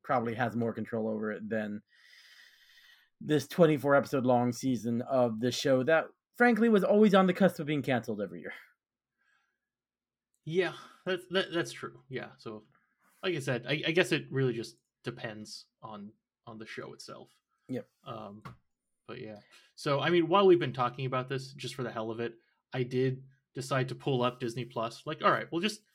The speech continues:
Speaker 2: let's, let's settle this, 'cause we don't remember. <laughs> So,
Speaker 1: Okay.
Speaker 2: let me watch the intro,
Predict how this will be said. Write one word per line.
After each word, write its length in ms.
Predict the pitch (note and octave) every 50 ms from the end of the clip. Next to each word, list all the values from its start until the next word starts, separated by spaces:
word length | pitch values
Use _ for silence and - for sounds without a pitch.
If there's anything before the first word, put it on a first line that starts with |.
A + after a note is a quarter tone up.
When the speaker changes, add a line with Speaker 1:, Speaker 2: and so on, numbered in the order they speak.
| _ _ - -
Speaker 2:
let's, 180 | A3 - - -
let's 200 | F#3 F#3 F#3 -
settle 220 | F#3 E3 D3+ C#3+
this, 280 | C#3 C#3 C3+ - - - - _ -
'cause 220 | - - E3 C3
we 160 | C3 E3+ F#3+
don't 200 | E3 C#3 E3+ D3+
remember. 520 | - D3+ D3 C3 B2 A#2+ A#2+ A#2 - - - - -
<laughs> 120 | A3 -
So, 320 | - - - - - D3 G3
Speaker 1:
Okay. 200 | F#3 D#3 C#3+ C3 F3 -
Speaker 2:
let 100 | F3+ F3
me 100 | G#3 F3
watch 520 | C#3+ C3+ C3+ C#3 C#3+ C#3+ C3+ - - - _ - - -
the 260 | C3 B2+ C3 B2+ A#2+
intro, 540 | B2+ C3+ C3+ - - C3+ A#2 A2+ A2 A2